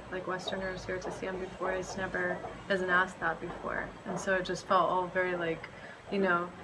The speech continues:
divinely, uh, divinely guided. Been in some ways, like, studying with him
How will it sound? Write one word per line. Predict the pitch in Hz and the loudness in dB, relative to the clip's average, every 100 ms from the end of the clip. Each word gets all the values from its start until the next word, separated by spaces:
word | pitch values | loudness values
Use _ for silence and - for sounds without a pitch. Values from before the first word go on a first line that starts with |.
| - - | -12 -6
divinely, | 185 180 180 175 170 170 180 - - - | 0 2 2 0 -2 -2 -6 -12 -16 -8
uh, | 185 180 180 185 - - | -4 -2 -4 -6 -10 -6
divinely | 190 185 185 185 | 0 0 0 -2
guided. | 185 185 190 196 196 | -2 -2 0 -2 0
Been | 202 196 | 0 2
in | 196 190 | 2 2
some | 208 202 | 0 2
ways, | 196 196 | 0 2
like, | 190 180 | 0 0
studying | - - 185 190 | -4 -2 0 0
with | 190 190 - | -2 -4 -4
him | 190 185 185 | -2 -2 -4